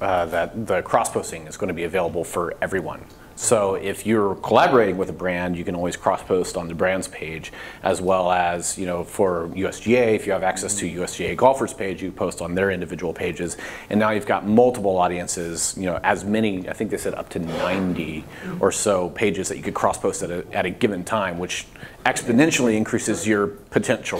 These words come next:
reach, right? But I think part of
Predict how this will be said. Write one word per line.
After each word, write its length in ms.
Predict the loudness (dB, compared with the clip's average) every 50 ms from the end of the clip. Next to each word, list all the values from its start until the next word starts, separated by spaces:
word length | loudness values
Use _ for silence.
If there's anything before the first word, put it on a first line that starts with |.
| 0
reach, 500 | 2 4 4 4 2 -2 -6 -8 -10 -10 -6 -2
right? 320 | 0 2 2 2 0 -4 -8 -14 -14 -14 -14 -14 -16 -16 -18 -20 0 2
But 120 | 4 4
I 40 | 4
think 220 | 4 2 2 2 4
part 240 | 4 6 6 8
of 320 | 6 4 4 0 -6 -10